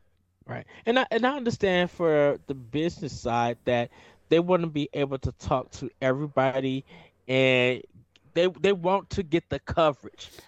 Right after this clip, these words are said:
out there. So, of course, talking to developers, um, having private meetings, uh, playing their games or watching the videos or whatever,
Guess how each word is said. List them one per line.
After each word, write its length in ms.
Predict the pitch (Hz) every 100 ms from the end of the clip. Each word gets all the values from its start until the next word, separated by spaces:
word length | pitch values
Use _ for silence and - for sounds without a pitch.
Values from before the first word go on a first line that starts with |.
| - _
out 180 | 147 147 -
there. 300 | 113 - - _ _ _
So, 340 | - 190 151 139
of 140 | 147
course, 240 | - 143 120
talking 240 | 170 156
to 280 | - 160 143
developers, 880 | 143 127 143 139 - 117 101 95 - - 147 - 131
um, 340 | 135 123 120
having 320 | 147 156 151
private 460 | 147 - 151 147 143
meetings, 640 | 135 147 117 104 98 - 90 _ - -
uh, 320 | 135 123 113
playing 440 | - 180 170 175 156
their 240 | 143 147
games 500 | 131 147 139 123 -
or 80 | 117
watching 340 | 131 147 151
the 60 | 131
videos 460 | 139 143 117 110
or 100 | 101
whatever, 500 | 127 123 135 120 107